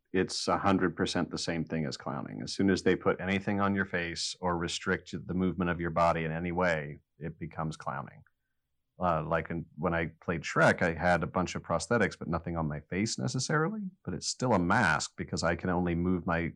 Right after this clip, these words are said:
body in certain ways because of the way the rest of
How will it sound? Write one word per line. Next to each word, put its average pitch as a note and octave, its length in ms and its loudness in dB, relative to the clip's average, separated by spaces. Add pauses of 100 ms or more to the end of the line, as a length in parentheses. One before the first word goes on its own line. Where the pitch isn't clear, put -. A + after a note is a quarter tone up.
(160)
body F2 380 2
in D#2 100 -2
certain E2 380 -4
ways E2 320 0
because D#2 320 -6
of - 100 -16
the D#2 80 -6
way D2+ 200 -4
the D2 100 -6
rest F2 440 0 (560)
of F2 220 0